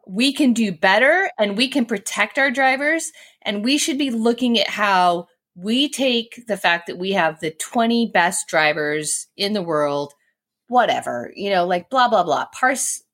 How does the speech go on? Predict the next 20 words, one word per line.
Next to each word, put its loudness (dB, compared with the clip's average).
whether 2
it -2
really -2
is -4
the -10
twenty -2
best -2
drivers 0
in -10
the -8
world -8
or -10
not." -10
The 2
idea 2
that -4
people 0
like -2
Martin 0
Brundle -4